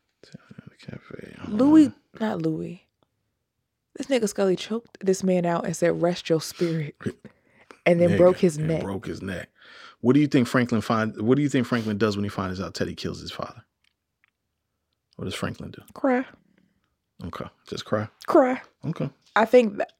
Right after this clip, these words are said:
Speaker 2: I think that's how Sissy comes back, because I was very, um, surprised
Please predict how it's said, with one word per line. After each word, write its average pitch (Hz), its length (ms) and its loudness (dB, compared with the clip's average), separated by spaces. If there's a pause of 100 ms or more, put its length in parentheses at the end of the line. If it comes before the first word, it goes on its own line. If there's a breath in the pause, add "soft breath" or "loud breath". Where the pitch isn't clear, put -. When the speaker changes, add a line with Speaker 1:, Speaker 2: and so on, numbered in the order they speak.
(160)
Speaker 2:
I 214 100 2
think 208 200 2
that's 190 180 2
how 175 560 2 (760)
Sissy 180 360 4
comes - 200 -8
back, - 320 -4
because 170 240 6
I 165 80 8
was 165 180 0
very, 190 880 2
um, 165 380 -6
surprised 170 920 0